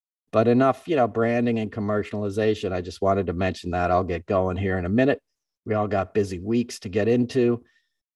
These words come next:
I mentioned this guitar, you know, this octave mandolin at the top of the show. I got that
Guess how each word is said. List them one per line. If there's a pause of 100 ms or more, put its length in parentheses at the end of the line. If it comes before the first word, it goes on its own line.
(160)
I
mentioned
this
guitar,
you
know,
this
octave
mandolin (400)
at
the
top
of
the
show.
I
got
that